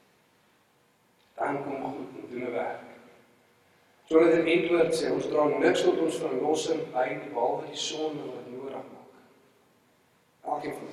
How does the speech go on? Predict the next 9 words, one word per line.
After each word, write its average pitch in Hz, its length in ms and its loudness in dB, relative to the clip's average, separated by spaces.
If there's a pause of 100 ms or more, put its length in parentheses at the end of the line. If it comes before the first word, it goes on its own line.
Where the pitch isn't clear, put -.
ons. - 180 -18 (1080)
Ons - 80 -8
het 156 100 -2
niks 165 220 2
bygedra, 151 640 4 (400)
behalwe 131 520 2 (300)
dit 139 240 0
wat 123 220 -6
Jesus - 480 -6